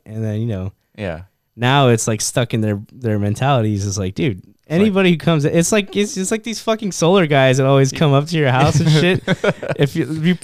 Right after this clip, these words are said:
Speaker 1: one, if you would've let one of them actually sell you some product, you would realize you got scammed.
Speaker 2: Yeah, yeah, yeah.
Speaker 1: Right? And
Speaker 2: That's
Speaker 1: you,
Speaker 2: right.
Speaker 1: a-, anytime there's a solar guy comes by, like, "Dude, fuck you."
Speaker 2: Yeah.
Speaker 1: You know? You'd have that same experience, that learned experience, right?
Speaker 2: Sure.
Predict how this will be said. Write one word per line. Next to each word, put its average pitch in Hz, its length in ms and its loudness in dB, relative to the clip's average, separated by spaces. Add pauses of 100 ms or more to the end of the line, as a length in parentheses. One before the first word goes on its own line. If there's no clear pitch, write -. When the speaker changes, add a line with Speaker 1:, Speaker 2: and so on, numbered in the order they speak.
(120)
Speaker 1:
one, 165 220 2
if 147 160 2
you 185 120 2
would've 214 160 4
let 156 220 0
one 143 160 4
of 143 80 2
them 127 160 2
actually 123 280 -2
sell 123 220 -2
you 120 100 0
some 113 180 -6
product, 110 340 -2
you 120 80 -6
would 117 240 -2
realize 113 340 0
you 110 60 -6
got 101 140 -8
scammed. 98 400 -6 (160)
Speaker 2:
Yeah, 135 160 2
yeah, 117 140 0
yeah. 107 180 -2
Speaker 1:
Right? 110 260 0
And 135 120 2
Speaker 2:
That's 139 100 6
Speaker 1:
you, 151 80 4
Speaker 2:
right. - 100 0
Speaker 1:
a-, 143 160 0
anytime 170 400 2
there's 160 200 4
a - 20 -4
solar 143 260 2
guy 123 160 2
comes 117 240 -2
by, 127 200 0
like, 110 180 -4
"Dude, 117 280 -8
fuck 160 520 -6
you." 107 420 -2
Speaker 2:
Yeah. 139 200 -2
Speaker 1:
You 123 40 2
know? 123 280 -2 (300)
You'd 170 180 0
have 180 160 2
that 180 180 2
same 175 400 0
experience, 151 560 0
that 127 140 0
learned 131 340 0
experience, 131 580 -6
right? 110 80 -6
Speaker 2:
Sure. 120 220 -2